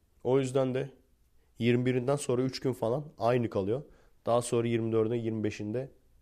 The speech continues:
günler uzamaya başlıyor. Bunun da direkt güneşin doğduğu yeri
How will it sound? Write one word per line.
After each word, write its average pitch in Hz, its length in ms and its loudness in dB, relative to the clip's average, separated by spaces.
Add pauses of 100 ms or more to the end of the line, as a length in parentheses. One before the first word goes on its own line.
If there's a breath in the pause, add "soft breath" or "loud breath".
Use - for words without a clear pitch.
(160)
günler 110 240 2
uzamaya 98 460 0
başlıyor. 92 460 -8 (1000)
Bunun 123 260 4
da 135 140 2
direkt 127 220 -2
güneşin 120 420 0
doğduğu 120 400 2
yeri 123 360 2